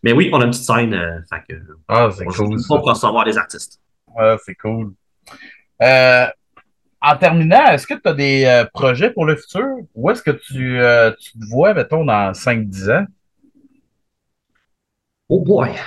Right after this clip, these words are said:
Speaker 1: Euh,
Speaker 2: <laughs>
Speaker 1: écoute, je suis tellement un g-, tu sais,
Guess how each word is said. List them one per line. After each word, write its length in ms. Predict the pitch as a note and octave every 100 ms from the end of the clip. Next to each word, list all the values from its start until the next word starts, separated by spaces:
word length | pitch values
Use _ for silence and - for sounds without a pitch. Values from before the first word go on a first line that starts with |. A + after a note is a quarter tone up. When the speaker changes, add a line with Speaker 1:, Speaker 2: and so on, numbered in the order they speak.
| -
Speaker 1:
Euh, 520 | G2 A2+ C3 C#3+ D3+ - _ _ _ _ -
Speaker 2:
<laughs> 520 | - G2+ - - -
Speaker 1:
écoute, 400 | A2 A3+ A3+ A3 _
je 80 | -
suis 100 | -
tellement 340 | - F#3 F#3 G#3
un 320 | F#3+ C3+ A2
g-, 120 | -
tu 20 | -
sais, 340 | F#3 - -